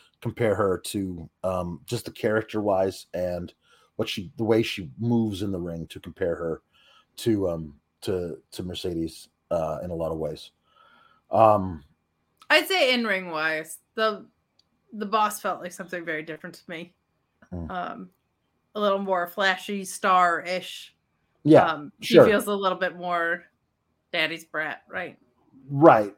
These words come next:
Speaker 1: but there's
Speaker 2: Or should I say?
Speaker 1: a very,
Speaker 2: Me.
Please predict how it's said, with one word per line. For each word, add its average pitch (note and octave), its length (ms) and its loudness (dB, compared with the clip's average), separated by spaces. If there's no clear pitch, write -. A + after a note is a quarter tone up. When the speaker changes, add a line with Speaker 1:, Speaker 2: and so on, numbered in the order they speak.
Speaker 1:
but B2+ 380 8
there's A#2+ 580 6
Speaker 2:
Or B3+ 100 6
should B3 220 0
I D#3+ 160 0
say? A3 440 -14
Speaker 1:
a D3 120 8
very, C3 680 10
Speaker 2:
Me. G2 240 -10